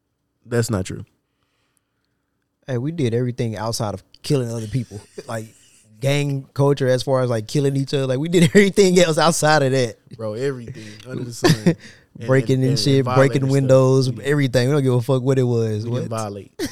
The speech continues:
Speaker 1: didn't, we didn't violate nobody.
Speaker 2: Yeah, that either.
Speaker 1: Yeah, we didn't do that.
Speaker 2: <laughs>
Speaker 1: But, yeah, like, for real, we was, man, running the streets, bro. We, we literally, eh, you know, uh, we had this little game.
Speaker 2: I ain't gonna lie, we did cause lots of property damage.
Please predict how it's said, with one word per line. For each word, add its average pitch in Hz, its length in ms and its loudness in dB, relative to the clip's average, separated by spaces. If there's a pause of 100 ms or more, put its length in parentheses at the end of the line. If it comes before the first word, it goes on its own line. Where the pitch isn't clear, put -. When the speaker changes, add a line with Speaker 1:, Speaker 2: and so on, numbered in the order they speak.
Speaker 1:
didn't, 113 180 -10
we 120 120 -12
didn't 117 140 -14
violate 104 360 -6
nobody. 92 360 -18
Speaker 2:
Yeah, 104 220 -6
that 101 160 -4
either. 95 340 -6
Speaker 1:
Yeah, 101 160 -18
we 311 120 6
didn't 107 220 -12
do 107 160 -14
that. 135 560 -2
Speaker 2:
<laughs> - 60 -20 (600)
Speaker 1:
But, 131 380 -6
yeah, 131 420 -8
like, 120 320 -14 (140)
for - 160 -14
real, 208 300 -4
we 208 120 -6
was, 160 240 -10
man, 165 380 -4
running 175 240 -6
the 165 80 -8
streets, 165 500 -14
bro. 131 220 -6
We, 165 280 -10
we 156 180 -12
literally, 160 520 -8 (340)
eh, 110 300 -14 (640)
you 139 140 -10
know, 120 240 -4 (320)
uh, - 20 -20 (640)
we - 140 -4
had 143 240 -4
this 131 120 -12
little 135 180 -6
game. 123 460 -8
Speaker 2:
I 92 40 -10
ain't 92 100 -8
gonna 87 140 -10
lie, 92 60 -10
we 101 100 -8
did 101 260 -10
cause 85 300 -12
lots 71 220 -16
of - 100 -20
property - 340 -16
damage. - 540 -18